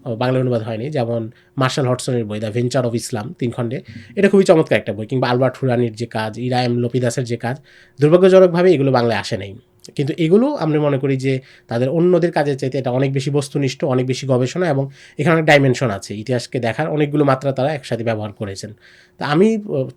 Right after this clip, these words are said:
টোটাল জিনিসটা যেটা বলবো যে অমুসলিম লেখকদের যে বইগুলো বাংলায় আসছে, অনেক বেশি ভালো বই এখনো আসে নাই। যেগুলো আসছে, একটা বড় অংশ হচ্ছে প্রোপাগান্ডামূলক, আহ, যেখানে,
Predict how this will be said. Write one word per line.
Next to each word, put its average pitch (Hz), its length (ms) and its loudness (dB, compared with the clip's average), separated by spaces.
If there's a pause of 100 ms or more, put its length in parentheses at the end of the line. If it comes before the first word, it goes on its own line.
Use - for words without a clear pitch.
(120)
টোটাল 202 280 4
জিনিসটা 196 340 0
যেটা 180 220 4
বলবো 156 240 2
যে 123 380 -2 (340)
অমুসলিম 156 440 0
লেখকদের 156 520 2
যে 139 160 -2
বইগুলো 127 260 0
বাংলায় 127 260 2
আসছে, 190 280 -8 (640)
অনেক 185 280 2
বেশি 202 200 2
ভালো 143 240 0
বই 139 120 2
এখনো 117 220 -2
আসে 101 220 -6
নাই। 98 180 -10 (420)
যেগুলো 131 280 0
আসছে, 139 180 -2
একটা 135 160 -2
বড় 139 240 0
অংশ 131 200 -4
হচ্ছে 131 160 -4
প্রোপাগান্ডামূলক, 131 800 0 (380)
আহ, 113 320 -6
যেখানে, 110 520 -6